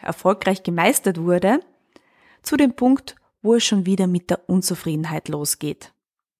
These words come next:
Vielleicht liegt es auch an den neuen Medien, denn bei Social Media schaut jedes andere Leben perfekt aus, nur das eigene fühlt sich manchmal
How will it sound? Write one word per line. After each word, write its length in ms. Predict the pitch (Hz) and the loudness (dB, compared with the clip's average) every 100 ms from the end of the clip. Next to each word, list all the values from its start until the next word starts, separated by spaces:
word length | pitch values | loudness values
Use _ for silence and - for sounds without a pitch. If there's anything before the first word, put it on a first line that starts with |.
| _ _ _ - _ _ | _ _ _ -20 _ _
Vielleicht 340 | 262 262 294 - | 2 2 2 -2
liegt 160 | 262 | 2
es 140 | 240 - | 2 4
auch 280 | 202 202 | 2 2
an 200 | - 180 | -2 0
den 140 | 180 175 | 2 2
neuen 300 | 170 165 165 | 0 0 -2
Medien, 680 | 170 208 240 233 226 226 233 - - _ 185 | 0 0 2 4 4 2 -2 -14 -20 _ 0
denn 260 | 180 185 | 0 -2
bei 140 | - 180 | -2 -2
Social 380 | - 202 196 185 | 0 -2 -2 0
Media 560 | 208 233 220 208 208 - - | 2 4 4 4 2 -6 -8
schaut 380 | - 190 180 175 | -2 0 -2 -2
jedes 400 | 165 214 226 - | 2 2 2 0
andere 420 | 170 196 208 196 | 2 4 4 2
Leben 320 | 185 190 180 | 2 2 0
perfekt 520 | 185 - 175 165 - | -6 -4 -6 -6 -2
aus, 280 | 180 180 - - - - _ - | 0 2 0 -4 -20 -20 _ 0
nur 300 | 196 220 220 - | 2 2 -2 -2
das 260 | 214 - | 0 0
eigene 380 | 165 165 175 175 | 0 2 4 2
fühlt 280 | - 175 170 | 0 -2 -2
sich 260 | - 170 - | -4 -4 -4
manchmal 420 | 156 156 180 | -4 -2 -4